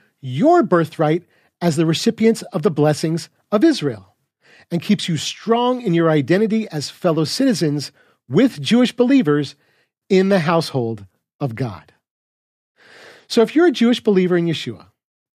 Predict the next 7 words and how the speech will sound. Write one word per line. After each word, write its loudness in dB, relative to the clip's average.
embrace 2
it, -12
because 0
it's -8
an 4
essential -2
part -4